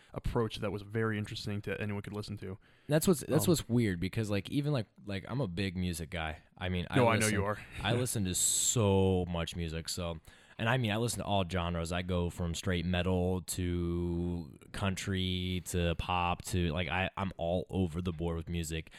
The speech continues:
Speaker 2: And so I'm pretty in tune with it. And so with being, like, a hip hop fan and stuff like that, I mean, a lot of my music comes from rock and country, but I, I would say I'm a hip hop fan. I'm pretty, like,
Speaker 1: Okay.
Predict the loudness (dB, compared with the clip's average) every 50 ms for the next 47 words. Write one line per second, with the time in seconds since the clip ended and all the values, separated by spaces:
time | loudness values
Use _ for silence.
0 | -20 -20 -20 -20 -16 -10 -6 -4 -2 0 2 4 6 6 6 6 4 4 4 4
1 | 4 4 2 0 -4 -10 -6 _ 4 4 6 6 4 2 0 0 -2 -2 -2 -2
2 | 0 0 0 2 2 0 -2 -2 -2 -2 -2 -2 -4 -6 -10 -20 -20 -20 -20 -20
3 | -12 -4 -2 -2 0 2 4 4 4 2 2 0 0 0 0 0 0 0 0 0
4 | -2 -2 -2 -2 -2 -2 -2 -2 -2 -2 0 0 0 -2 -2 -2 -2 -2 -2 -2
5 | -2 -2 -2 -2 -2 -4 -2 -2 -2 -2 -4 -6 -8 -10 -6 -2 -2 0 0 0
6 | 0 0 0 0 -2 -2 -4 -4 -4 -2 -2 -2 -2 0 2 2 2 0 0 -4
7 | -8 -6 -2 -2 -2 0 0 0 0 0 0 0 0 0 -2 -2 -2 -4 -4 -2
8 | -2 -2 -2 -2 -2 -2 -2 -2 -2 -2 -4 -4 -2 -2 -2 0 0 0 0 0
9 | 0 0 0 0 2 2 2 2 2